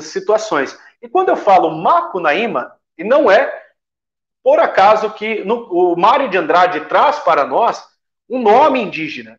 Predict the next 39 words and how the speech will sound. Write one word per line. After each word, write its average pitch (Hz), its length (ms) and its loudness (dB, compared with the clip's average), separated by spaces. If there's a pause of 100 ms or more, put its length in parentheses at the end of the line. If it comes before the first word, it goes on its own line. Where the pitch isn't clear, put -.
Por - 200 -4
quê? - 400 -2
A, 202 280 2
o 202 60 -6
primeiro 285 520 -2
povo 208 400 2
que 190 120 -16
você 190 400 -8
tem 285 240 0
aqui, 208 340 -6
no 160 140 -10
caso, 220 260 0
são 254 260 -8
os 196 140 -10
indígenas. 151 520 -16 (720)
E 277 80 0
o 339 80 2
mais 294 340 2
interessante, 214 920 -2 (540)
que - 80 -10
o 208 40 -4
Mário 254 300 2
de 185 80 0
Andrade, 175 400 2
quando 262 220 0
escreve 196 520 0
esse 147 200 -8
livro, 139 340 -4
ele 202 220 0
começa 240 440 0
a - 20 -6
escrever 165 300 -4
em 160 60 -6
mil 226 80 0
novecentos 180 380 -6
e 143 40 -12
vinte 143 240 -14
e 131 60 -10
oito, 208 340 2